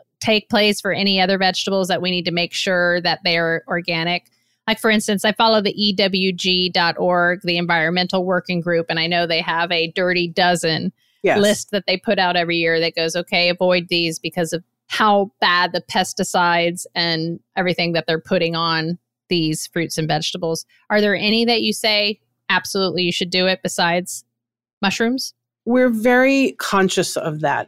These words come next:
Speaker 2: And unfortunately, it's not just what's being used as, as being sprayed on, but it's what's in our earth.
Speaker 1: Right.
Speaker 2: It's what's in the ground.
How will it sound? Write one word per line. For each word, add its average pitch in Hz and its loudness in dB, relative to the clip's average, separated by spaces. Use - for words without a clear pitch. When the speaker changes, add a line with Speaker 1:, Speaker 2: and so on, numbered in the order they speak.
Speaker 2:
And 175 2
unfortunately, 175 2
it's - -6
not 175 2
just 165 -2
what's 170 -4
being 160 0
used 160 0
as, - -8
as 165 -12
being 165 2
sprayed 156 0
on, 156 2
but 175 0
it's 170 0
what's 160 -2
in 160 0
our 156 -2
earth. 147 -6
Speaker 1:
Right. 190 0
Speaker 2:
It's 180 0
what's 175 2
in 175 2
the 165 0
ground. 135 -6